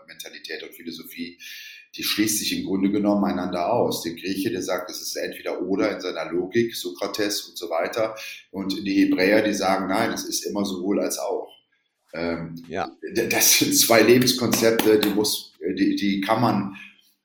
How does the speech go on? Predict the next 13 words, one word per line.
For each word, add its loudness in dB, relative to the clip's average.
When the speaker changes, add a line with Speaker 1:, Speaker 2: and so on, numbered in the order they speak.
Speaker 1:
und, -4
und -4
die -2
Bibel 4
ist 6
im 6
hebräischen 4
Duktus 2
in 4
der 6
griechischen 0
Sprache -6
geschrieben. -8